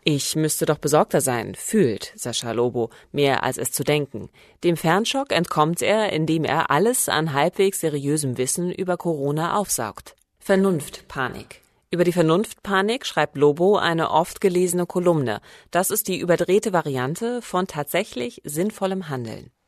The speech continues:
Zweifelattacken. Eine der wesentlichen Empfindungen für das psychische Wohl ist Selbstwirksamkeit.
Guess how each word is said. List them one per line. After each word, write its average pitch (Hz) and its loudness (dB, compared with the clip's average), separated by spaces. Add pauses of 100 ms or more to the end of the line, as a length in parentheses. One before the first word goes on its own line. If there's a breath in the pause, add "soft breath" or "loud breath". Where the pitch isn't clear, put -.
Zweifelattacken. 147 -2 (420 loud breath)
Eine 226 2
der 175 6
wesentlichen 202 0
Empfindungen 190 0
für 160 -4
das 131 0
psychische 175 -4
Wohl 131 0
ist - -4
Selbstwirksamkeit. 131 -2